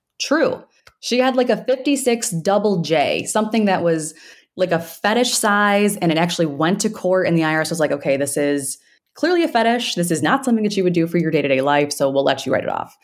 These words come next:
But your standard injections, B B Ls, lip fillers,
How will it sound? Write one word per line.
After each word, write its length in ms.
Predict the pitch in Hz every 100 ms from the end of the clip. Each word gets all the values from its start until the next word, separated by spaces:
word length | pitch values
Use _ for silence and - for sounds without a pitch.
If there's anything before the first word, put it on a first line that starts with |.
| - - -
But 180 | 165
your 220 | 151 139 135
standard 640 | - - 185 233 240 226
injections, 600 | 214 185 196 208 202 175
B 160 | 175 190
B 120 | 180
Ls, 320 | 175 175 175
lip 220 | 156 175
fillers, 800 | - 170 165 165 160 160 156 -